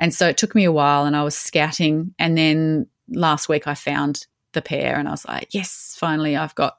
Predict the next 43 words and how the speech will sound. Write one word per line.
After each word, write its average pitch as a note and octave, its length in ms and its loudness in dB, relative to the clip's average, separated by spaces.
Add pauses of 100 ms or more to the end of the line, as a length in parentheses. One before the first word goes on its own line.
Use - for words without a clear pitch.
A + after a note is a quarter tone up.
(120)
a D3+ 80 -2
replacement - 440 -6
pair." D3+ 120 -4
So D#3+ 240 0 (520)
I F#3 80 2
bought G3 300 6
them, E3 160 2
and F3 120 4
I F#3 60 2
came F#3+ 320 6
home C#3+ 420 2 (380)
and E3+ 120 0
I E3 60 0
got E3+ 200 4
my F3 180 4
old D3+ 200 2
pair C#3+ 280 2
that C#3+ 240 -2
I D#3+ 100 0
just D#3 180 -6
loved D3+ 300 -2
so E3 240 -2
much, - 420 -4 (180)
and D#3 380 0 (100)
I E3 120 0
gave D#3+ 240 0
them F3 120 2
to - 100 -2
my E3+ 80 2
husband, E3+ 260 0
and F3 80 2
I E3 40 0
said, E3 200 -4
"Can - 180 0
you F#3+ 380 2 (100)
put - 160 -2
these D#3 200 0
in D#3+ 100 -2
the D3+ 60 -2
bin, D3+ 260 0
because - 640 -2
I D#3 160 -6 (100)
just - 500 -4